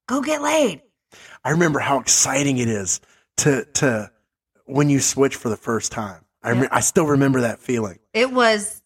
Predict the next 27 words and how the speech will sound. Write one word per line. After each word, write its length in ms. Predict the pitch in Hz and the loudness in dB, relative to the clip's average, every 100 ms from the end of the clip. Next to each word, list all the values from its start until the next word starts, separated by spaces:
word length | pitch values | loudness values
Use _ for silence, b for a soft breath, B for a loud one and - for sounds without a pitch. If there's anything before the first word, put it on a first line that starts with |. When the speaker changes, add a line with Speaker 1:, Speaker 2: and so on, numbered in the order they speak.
| - | -4
Speaker 1:
it, 200 | 226 226 | -4 -2
it 160 | 233 220 | -4 -2
was, 320 | 233 214 - _ _ _ _ | -4 -4 -14 _ _ _ _
well, 100 | 220 | -4
it 20 | 262 | -2
was 100 | 262 | 0
a 40 | |
little 140 | 320 262 | 0 2
awkward 500 | 202 220 - 170 165 | 4 2 0 -6 -6
holding 420 | 190 196 185 185 | -6 -8 -8 -10
a, 120 | 180 - | -12 -12
a 100 | 156 | -12
child. 480 | - 180 151 139 - _ _ _ - | -2 0 0 -4 -14 _ _ _ -4
Speaker 2:
Well, 440 | 214 233 220 180 | 2 4 4 2
I 80 | 185 | 2
mean, 140 | 180 | 2
Speaker 1:
While 80 | 165 | 2
we 60 | 208 | 0
were 60 | |
Speaker 2:
we 80 | 202 | -2
Speaker 1:
taking 160 | 160 170 | 0 2
turns. 80 | 143 | 2
Speaker 2:
alternated. 720 | 151 190 135 113 107 107 113 - | 2 2 -2 -2 -4 -6 -8 -2
Speaker 1:
Right. 180 | 214 175 | 2 2
Speaker 2:
Yeah, 280 | 120 113 101 - | 2 0 -6 -12
yeah. 260 | 117 110 110 | -6 -4 -4
Well, 280 | 113 135 | -6 -8